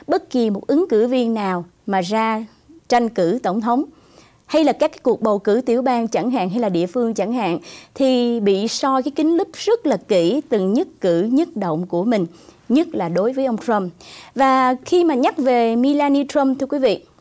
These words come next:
cũng vào ngày thứ Ba tuần này, bà xuất hiện bên cạnh chồng của mình. Và để dập tắt mọi cái tin đồn, người ta vẫn đưa ra là "Melania đâu rồi?"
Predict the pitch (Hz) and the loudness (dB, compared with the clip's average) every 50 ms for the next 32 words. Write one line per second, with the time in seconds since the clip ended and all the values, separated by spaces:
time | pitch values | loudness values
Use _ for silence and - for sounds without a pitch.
0 | _ _ _ _ _ _ _ - 220 180 196 240 294 349 302 254 220 208 214 208 | _ _ _ _ _ _ _ 0 2 2 2 2 0 0 0 0 0 0 0 -2
1 | 202 196 247 262 285 240 247 240 233 226 226 220 226 233 190 190 190 190 185 185 | -2 -2 -2 -4 -4 -2 -2 -2 -2 -2 -4 -4 -4 -4 -4 -2 -2 -2 -4 -4
2 | 180 - - - - - - - 220 226 220 220 - - - - - 233 220 196 | -6 -10 -18 -20 -20 -16 -4 0 2 2 2 0 -2 -6 -6 -4 -2 0 2 2
3 | 190 190 208 214 233 240 233 - 202 170 170 165 - 220 208 202 196 - - 202 | 0 0 -2 -2 -2 -2 -2 -2 -2 -2 -2 -2 -4 -4 -4 -4 -4 -4 -2 -2
4 | 226 240 220 196 - - - - - - _ - 214 208 202 196 196 190 185 - | 0 0 -2 -2 -6 -10 -18 -20 -20 -20 _ -4 -2 0 0 0 0 -2 -4 -8
5 | - 117 120 101 214 208 185 202 262 269 233 220 277 262 262 262 - - 330 359 | -12 -14 -8 -2 2 2 4 4 2 0 0 2 2 2 0 -2 0 0 0 0
6 | 339 - _ - 233 214 214 196 196 196 302 277 - 262 240 240 220 226 208 202 | -2 -8 _ -6 -4 -2 0 0 -2 -2 -4 -4 -2 -2 0 0 2 2 2 0
7 | 185 185 - - 202 - 247 226 214 202 196 233 262 247 254 240 233 220 240 240 | 0 -4 -6 -8 -4 -2 -2 -2 -2 -2 -2 -2 0 0 2 0 0 0 -2 -4
8 | 233 226 220 220 208 202 - - - - - - _ 302 320 320 311 320 311 311 | -4 -2 -2 -2 -4 -4 -6 -10 -18 -20 -20 -6 _ 2 2 2 4 2 2 2
9 | 294 294 311 302 302 294 285 254 285 294 302 302 269 247 269 247 226 208 185 | 2 2 2 2 0 0 0 0 0 2 0 0 2 2 2 2 2 0 0